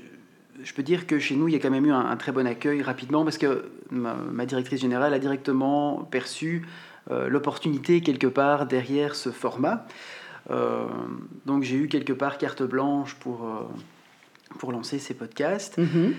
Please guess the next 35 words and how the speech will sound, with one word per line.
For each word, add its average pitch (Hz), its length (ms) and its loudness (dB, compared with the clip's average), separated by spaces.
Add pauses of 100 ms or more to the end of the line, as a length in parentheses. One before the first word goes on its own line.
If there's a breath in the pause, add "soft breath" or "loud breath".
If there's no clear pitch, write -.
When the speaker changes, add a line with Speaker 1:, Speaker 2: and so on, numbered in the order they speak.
(260 loud breath)
Speaker 1:
Mais 180 480 8
évidemment, 151 800 4
euh, 127 560 4
bah, 123 140 -2
comme 147 200 2
dans 127 180 0
toute 156 200 -4
structure, 160 420 -2
que 139 80 -2
ce 127 80 -4
soit 127 140 0
privée 139 340 0
ou 131 60 2
publique, 139 360 -4
quelque 131 240 0
part, 160 460 2
on 139 40 0
ne 135 60 -2
se 143 120 -2
rend 139 100 0
pas 151 120 -2
toujours 127 320 -8
compte 175 520 2
derrière 139 540 0
ce 139 100 -2
format 135 380 0
qu'il 151 140 -2
y 127 40 2
a 120 140 -2 (100)
énormément 131 720 0 (440 loud breath)
de 127 140 -6
préparation. 135 760 -2 (140 loud breath)
Speaker 2:
Mhm. 160 240 6 (460 loud breath)
Speaker 1:
Et, 160 360 6
euh, 123 920 4